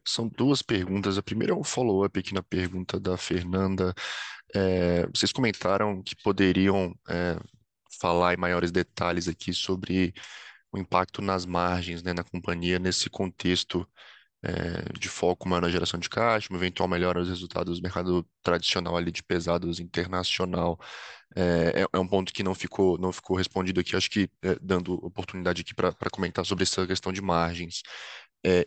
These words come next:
e a segunda, é, em Brasil, né, com relação ao cenário aí previsto pro agronegócio em dois mil e vinte e cinco, se vocês já tão vendo alguma, alguma demanda, algum tipo aí de, de vinda por parte dos produtores que poderiam eventualmente significar uma melhora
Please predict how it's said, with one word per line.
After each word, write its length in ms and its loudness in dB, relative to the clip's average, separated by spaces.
e 160 6
a 60 6
segunda, 960 4
é, 180 -4
em 120 -4
Brasil, 640 2
né, 140 2
com 140 -8
relação 460 -4
ao 140 -2
cenário 560 0
aí 260 0
previsto 520 -4
pro 280 0
agronegócio 720 0
em 40 -2
dois 120 2
mil 120 2
e 20 0
vinte 160 -2
e 40 -2
cinco, 220 0
se 80 -2
vocês 240 2
já 80 2
tão 160 -4
vendo 140 2
alguma, 520 -2
alguma 520 -2
demanda, 420 4
algum 160 0
tipo 260 -4
aí 100 4
de, 280 0
de 180 -4
vinda 400 2
por 220 -10
parte 320 -2
dos 120 -2
produtores 680 4
que 100 -10
poderiam 400 2
eventualmente 480 -2
significar 520 -4
uma 100 -2
melhora 420 2